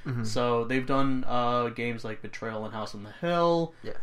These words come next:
Speaker 2: Uh, but they've also done, uh, more popular ones like Pictionary. They have done Cards Against Humanity. They did a poker
Speaker 1: A
Speaker 2: episode
Speaker 1: poker one
Speaker 2: recently.
Speaker 1: too?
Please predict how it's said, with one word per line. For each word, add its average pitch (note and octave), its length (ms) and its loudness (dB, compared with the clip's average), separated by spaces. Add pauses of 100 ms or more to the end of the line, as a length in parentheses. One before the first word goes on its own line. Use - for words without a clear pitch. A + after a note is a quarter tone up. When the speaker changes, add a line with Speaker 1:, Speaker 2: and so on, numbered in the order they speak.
(260)
Speaker 2:
Uh, A#2 440 2
but C3 200 2
they've C#3+ 180 4
also C#3 300 4
done, B2+ 480 2
uh, A#2 180 0
more A#2 220 4
popular F3+ 500 2
ones A#2+ 380 -2
like G2+ 180 -8
Pictionary. B2 800 0 (380)
They A#2 180 0
have A2+ 300 4
done A2+ 260 2
Cards A2+ 300 -4
Against A2+ 240 -8
Humanity. C3 640 2
They A#2+ 140 -2
did E3 160 -4
a D3+ 60 -4
poker C3 640 -2 (480)
Speaker 1:
A A#2+ 80 -2
Speaker 2:
episode - 240 -2
Speaker 1:
poker - 140 -2
one C#3 100 -2
Speaker 2:
recently. A3 260 -2
Speaker 1:
too? - 60 -12